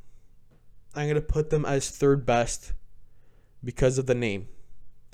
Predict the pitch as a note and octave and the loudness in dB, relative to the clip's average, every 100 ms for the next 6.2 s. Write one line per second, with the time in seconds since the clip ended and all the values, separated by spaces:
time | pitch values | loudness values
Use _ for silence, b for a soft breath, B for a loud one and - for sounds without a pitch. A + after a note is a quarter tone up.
0 | b b b B2+ C3 B2+ B2+ C3+ D3+ E3 | b b b -2 0 0 -2 2 6 6
1 | D#3 D3 C#3+ C#3+ B2 - B2 - A#2+ A#2+ | 8 8 8 4 2 2 -2 2 2 2
2 | A2+ - A2+ A2 F#2+ - - - - - | -2 -6 -4 -4 -4 -6 -10 -14 -16 -16
3 | - - - - - - - - - - | -20 -20 -20 -20 -20 -20 -20 -20 -20 -20
4 | - - C#3 B2 B2 A#2 G#2 - - - | -14 -2 2 2 2 2 2 -2 -6 -8
5 | - - - - A2 A#2+ B2+ B2 F#2 - | -8 -12 -14 -12 -2 -2 0 -6 -8 -10
6 | - | -6